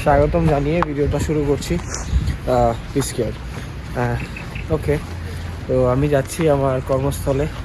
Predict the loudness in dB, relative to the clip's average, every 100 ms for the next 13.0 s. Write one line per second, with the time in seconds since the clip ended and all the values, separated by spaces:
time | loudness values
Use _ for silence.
0 | -10 -8 -8 -8 -10 -8 -4 -2 -2 -2
1 | -2 2 2 0 -2 -4 -4 -4 -2 -4
2 | -6 -10 -10 -10 -10 -10 -10 -10 -10 -10
3 | -10 -10 -8 -4 -4 -4 -6 -10 -10 -10
4 | -8 -4 -2 0 0 0 -2 -2 0 0
5 | 2 0 -2 -4 -2 -2 0 -2 -2 -8
6 | -6 -4 -2 -4 -6 -6 -4 -2 2 2
7 | 2 -4 -4 -2 -2 -2 -2 -2 -2 -4
8 | -2 -4 -4 -6 -10 -8 -8 -6 -4 -4
9 | 0 0 2 2 2 0 2 0 2 2
10 | 0 -6 -6 -6 -6 -6 -6 -4 -6 -4
11 | -4 0 2 4 4 2 4 4 4 4
12 | 2 2 -2 0 2 0 0 2 2 2